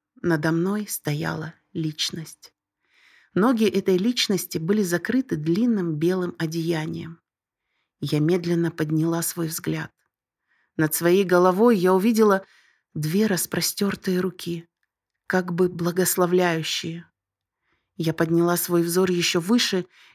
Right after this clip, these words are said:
и увидела лицо того, кто возвышался надо мной.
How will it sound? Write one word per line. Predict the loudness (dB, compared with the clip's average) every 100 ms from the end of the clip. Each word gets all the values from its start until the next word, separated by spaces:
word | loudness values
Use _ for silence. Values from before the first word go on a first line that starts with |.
| -2
и | -2
увидела | 0 0 2 2 2
лицо | 0 -2 -4 -2
того, | -2 0 0 -2 _ _ _ _ _ -18
кто | -6 -4
возвышался | -2 -2 -2 0 0 -2 -2 -4
надо | -6 -6
мной. | -6 -8 -10 -14